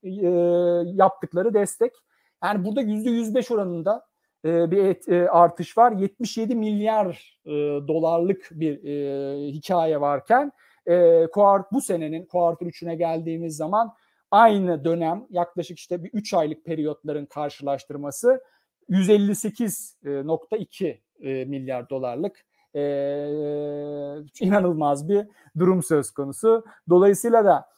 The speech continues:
fonlamaların bu kadar artması, e, startuplara yatırımcıların, melek yatırımcıların, global fonların oyunun içerisine giriyor olması aslında bir önceki slaytı çok net bir şekilde açıklıyor. Çünkü ne oluyor?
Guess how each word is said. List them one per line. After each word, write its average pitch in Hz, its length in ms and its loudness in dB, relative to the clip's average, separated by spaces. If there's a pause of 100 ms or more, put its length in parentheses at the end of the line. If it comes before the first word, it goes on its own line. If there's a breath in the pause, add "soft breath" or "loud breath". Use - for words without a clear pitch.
fonlamaların 208 960 2
bu 214 80 -4
kadar 156 260 -2
artması, 139 680 -4 (300)
e, 165 340 8 (180)
startuplara 196 1120 2 (180)
yatırımcıların, 180 840 2
melek 185 380 -2
yatırımcıların, 160 800 -4
global 175 440 4
fonların 175 460 -4
oyunun 175 280 -4
içerisine 170 460 -4
giriyor 180 340 0
olması 156 480 0
aslında 202 480 -2
bir 220 100 4
önceki 180 520 -4
slaytı 180 600 0
çok - 220 -6
net 196 220 -6
bir 156 60 -16
şekilde 185 560 -2
açıklıyor. 185 460 -6
Çünkü 233 480 -6 (180)
ne 202 100 -2
oluyor? 226 460 2